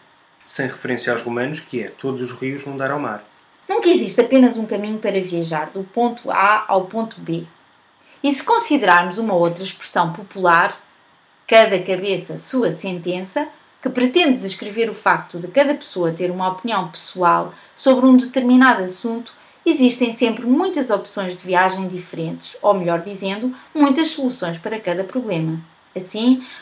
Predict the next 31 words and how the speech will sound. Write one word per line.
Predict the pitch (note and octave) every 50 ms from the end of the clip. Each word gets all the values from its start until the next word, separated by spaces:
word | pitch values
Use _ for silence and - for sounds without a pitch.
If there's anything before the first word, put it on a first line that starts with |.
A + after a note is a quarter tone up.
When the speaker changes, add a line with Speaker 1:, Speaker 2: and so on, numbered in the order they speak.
| -
Speaker 2:
quando | - C4+ C4+ B3+
estamos | - - F#4 F#4 F4 -
perante | - B3 G#3+ G3+ G3 -
uma | A3 A3
situação, | G#3+ - - A3 - - G3 F#3 - G3+ G3 G#3+ A#3 B3+
um | C4 C4+ A3 G3 G3 G3
problema | F#3+ - G3+ F#3 G3 G#3 A3 A3+ A3 G3 F3+ E3
para | E3 F#3+ F#3 G3
o | G3
qual | F#3+ B3+ C#4 G3+ G3
existem | G#3 F#3+ F3+ E3+ E3 - - F3+ F3+
muitas | A3 C4 D4 C#4+ C#4+ C4 -
hipóteses | A3+ - - F#3 F3 E3+ - - -
de | - -
solução, | - - F#3+ F#3 F3+ F3+ F3+ - - F#3+ G3 A#3 C4 C4 A#3+
dizemos: | G#3 G#3+ G3 F#3+ G#3 G3+ G#3+ A#3 B3+ B3+ - - - - _ -
"Todos | - F#4+ F4+ F4+ - G#3+
os | G3 -
caminhos | - A3 G#3+ A3 A#3 B3 B3
vão | A#3+ C4 C4
dar | B3+ B3+ C4 D4
a | D4
Roma", | - - A3+ A3+ A3 G3+ G3 F#3+ - - - _ -
ou | - - E4+
"Todos | - F4+ E4+ C4 B3+ B3+
os | A#3+ G#3 -
rios | - G3 G#3+ A3 A3 -
vão | - G#3+ A3 A3
dar | G#3 G#3+ G#3+ A#3
ao | A#3+ B3+
mar". | A3 G3+ F3 F3 F3 F3 -